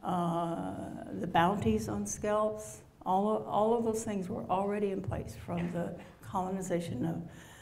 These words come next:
of, uh, Ulster. And so that, uh, How the Irish Became White is a tragedy. And of course, uh, many, many Irish reject that,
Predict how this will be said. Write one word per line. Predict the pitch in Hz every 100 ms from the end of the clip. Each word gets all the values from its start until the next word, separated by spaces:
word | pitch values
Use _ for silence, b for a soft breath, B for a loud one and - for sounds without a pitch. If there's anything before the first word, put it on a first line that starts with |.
| B B -
of, | 208 175 175 175
uh, | - 175 - -
Ulster. | - 214 - 190 160 156 B B B B B B - -
And | - 208 208 214 214 - - -
so | - 269
that, | 302 339 320 - - -
uh, | - 240 226 233 226
How | 226 247
the | 269
Irish | 262 262 262
Became | 226 233 226 226
White | 220 208
is | 214
a |
tragedy. | 196 - 330 403 247 185 185
And | 196
of | 202
course, | 254 247 247
uh, | 220 185 190
many, | 214 269 320 247
many | 208 190 196
Irish | 185 175 175 170
reject | - 170 175 175 -
that, | 170 - -